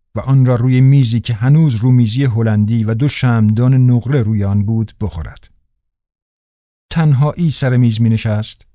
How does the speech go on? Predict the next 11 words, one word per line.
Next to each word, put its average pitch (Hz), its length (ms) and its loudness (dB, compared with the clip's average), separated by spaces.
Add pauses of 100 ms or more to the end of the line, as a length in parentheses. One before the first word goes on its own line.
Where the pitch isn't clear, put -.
(200)
و 98 100 -8
حین 123 280 0
غذا 113 300 -2
خوردن 117 420 -2 (280)
به 131 80 -2
پانزده 127 640 2
صندلی 123 540 -2
خالی 113 440 -2
دیگر 107 420 -2
نگاه 92 380 -4
می‌کرد. - 400 -14